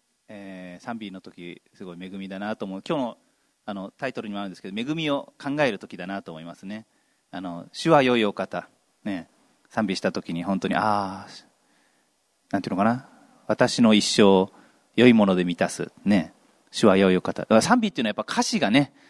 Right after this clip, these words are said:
すごいこう自分にこう響くんですよね。で、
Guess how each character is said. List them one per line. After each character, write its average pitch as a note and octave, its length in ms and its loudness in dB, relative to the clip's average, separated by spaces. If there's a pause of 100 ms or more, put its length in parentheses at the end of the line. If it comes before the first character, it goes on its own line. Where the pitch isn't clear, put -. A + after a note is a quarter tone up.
(120)
す - 160 -4
ご C#3 80 8
い A2 60 2
こ A2 100 0
う - 40 4
自 B2+ 180 -4
分 D#3 120 4
に D3+ 120 4
こ C#3 160 6
う - 20 2
響 G3+ 260 4
く B2 120 2
ん - 20 2
で E2+ 80 -4
す - 80 -10
よ F#2 60 0
ね。 A#2+ 180 0 (480)
で、 A#2+ 240 4